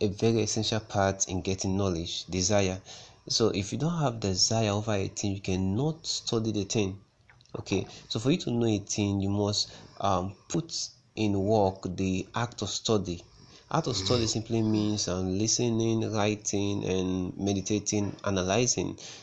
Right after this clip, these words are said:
You know, you analyze things. Like the other episode, we talk about, um, analyzing. Okay, analyzing. So you analyze things to know better.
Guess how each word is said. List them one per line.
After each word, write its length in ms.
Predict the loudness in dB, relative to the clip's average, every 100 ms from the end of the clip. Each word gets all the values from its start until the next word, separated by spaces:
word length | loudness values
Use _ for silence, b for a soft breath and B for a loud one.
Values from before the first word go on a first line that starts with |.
| B
You 80 | 0
know, 200 | 2 2
you 120 | 2
analyze 600 | 0 0 2 2 0 -2
things. 320 | -2 -2 2
Like 120 | 2
the 100 | 2
other 120 | 2 0
episode, 380 | 0 -2 -2
we 80 | -2
talk 180 | -2 -2
about, 320 | 2 2 0 -6 B B -2
um, 400 | 2 2 -2 -8 B B -4
analyzing. 880 | 0 0 2 2 2 2 2 0 -2
Okay, 240 | -6 -2
analyzing. 840 | -2 0 -2 0 2 2 0 -2 -2
So 280 | -2 -2 -4 B B B
you 340 | -2 0 0 -2
analyze 640 | 0 0 0 -2 -2 -4
things 340 | 0 2 2 0
to 180 | -2 -2
know 400 | -2 0 0 -2
better. 580 | -2 -2 0 0 -2